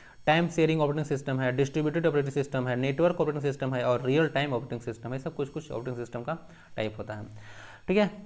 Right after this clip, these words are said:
तो यही हो गया। जैसे ओपल,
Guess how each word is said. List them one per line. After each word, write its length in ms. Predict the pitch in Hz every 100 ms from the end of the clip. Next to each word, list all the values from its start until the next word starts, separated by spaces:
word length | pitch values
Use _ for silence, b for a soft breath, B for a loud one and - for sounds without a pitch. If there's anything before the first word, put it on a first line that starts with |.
| -
तो 60 | 117
यही 160 | 113
हो 140 | 110 107
गया। 180 | 117 107 107 - - - - - - - -
जैसे 200 | 143 143
ओपल, 340 | 165 156 170